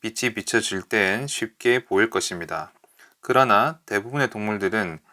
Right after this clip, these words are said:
그것들의 아래보다, 어, 위쪽에서 더 어둡습니다. 어, 그것들이 위쪽에서 빛이 비춰질 때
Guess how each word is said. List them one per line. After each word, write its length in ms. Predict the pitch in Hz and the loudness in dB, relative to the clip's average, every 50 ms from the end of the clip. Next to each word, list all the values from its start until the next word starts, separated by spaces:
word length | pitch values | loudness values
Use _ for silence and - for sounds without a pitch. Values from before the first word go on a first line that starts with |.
| _ _ _ _ _ _ _ | _ _ _ _ _ _ _
그것들의 460 | - 107 117 127 - - 117 113 120 104 | 0 2 2 2 2 0 2 4 4 6
아래보다, 1000 | 117 131 139 135 123 117 107 - - 104 98 - - 90 87 92 113 139 151 _ _ _ _ _ _ _ - | 6 6 6 6 4 0 0 -2 -4 -8 -6 -2 0 2 2 2 2 0 -2 _ _ _ _ _ _ _ -2
어, 240 | - 101 101 98 92 | 0 2 2 2 0
위쪽에서 960 | 101 104 104 _ - - 143 135 117 98 90 - - 87 87 101 127 139 - - | -2 -4 -6 _ -6 -4 -2 2 2 2 2 2 0 2 2 2 2 0 -4 -2
더 260 | - 104 101 95 87 | 0 2 4 4 2
어둡습니다. 760 | 98 98 - 110 - - - 98 87 82 78 80 76 73 - _ _ _ _ _ _ _ _ _ _ - _ _ _ _ _ _ _ _ _ _ _ _ _ _ | 0 -2 -4 -6 -4 -4 -4 -4 -6 -6 -4 -6 -6 -6 -10 _ _ _ _ _ _ _ _ _ _ -20 _ _ _ _ _ _ _ _ _ _ _ _ _ _
어, 120 | - - 104 | -8 -6 -6
그것들이 880 | - 113 107 117 123 127 - - - 110 101 98 95 107 123 147 156 _ _ - | -4 0 4 4 4 4 2 -2 -4 -2 0 0 0 0 -2 -6 -8 _ _ -20
위쪽에서 800 | 107 _ - - 139 131 127 120 113 - - 139 139 143 139 - | -20 _ -8 -6 -4 0 2 2 2 2 4 4 4 2 2 0
빛이 400 | - 104 - - - 120 107 - | -6 -6 -6 -4 -4 -4 -4 -6
비춰질 640 | 101 - - - 123 110 98 - - 92 87 - | -6 -10 -6 -2 0 0 0 0 -2 -4 -4 -2
때 340 | - 101 90 87 95 127 147 | 0 2 2 2 2 -2 -4